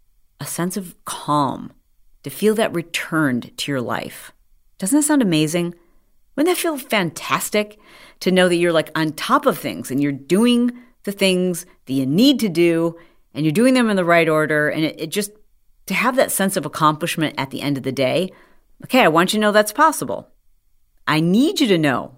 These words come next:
that it's possible. And I also want you to know that nothing boosts your confidence, your self-esteem, and therefore your mood when you feel that sense of accomplishment, when you feel like you're back in control,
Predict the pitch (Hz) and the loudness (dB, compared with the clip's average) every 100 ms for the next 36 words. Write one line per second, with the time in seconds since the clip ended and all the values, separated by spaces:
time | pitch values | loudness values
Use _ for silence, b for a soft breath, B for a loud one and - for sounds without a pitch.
0 | _ 156 135 - 113 110 - 175 196 262 | _ -2 -2 -2 -4 -4 -2 0 0 0
1 | 359 320 196 156 143 139 131 131 160 B | 0 0 2 2 2 -2 -2 -2 -4 B
2 | B B 151 156 208 240 180 190 226 330 | B B -4 2 2 2 0 0 2 2
3 | 370 175 117 117 - 147 180 190 - - | 0 -2 -2 -6 -12 -2 0 0 -2 -4
4 | 156 135 - 147 156 208 240 254 - _ | -4 -4 0 0 0 -2 -2 -2 -4 _
5 | 156 151 160 151 - - 156 170 180 165 | -8 -2 0 -2 -2 -6 -2 0 0 0
6 | 156 156 - 165 147 139 135 143 156 196 | 0 -2 -4 -2 0 0 0 2 2 2
7 | 226 233 B B B B 143 143 180 196 | 0 -6 B B B B -6 0 2 2
8 | 196 196 - - 196 220 202 160 - - | 0 -2 -6 -4 0 0 0 -4 -4 -2
9 | 147 139 135 127 131 120 101 - 131 143 | -2 -4 -8 -8 -6 -6 -6 -6 -6 -2
10 | 196 196 226 240 240 226 165 160 175 190 | -2 -2 0 0 -2 -4 -4 -6 -6 -8
11 | 180 175 - - 190 208 208 151 64 - | -6 -8 -8 -10 -8 -6 -4 -6 -6 -12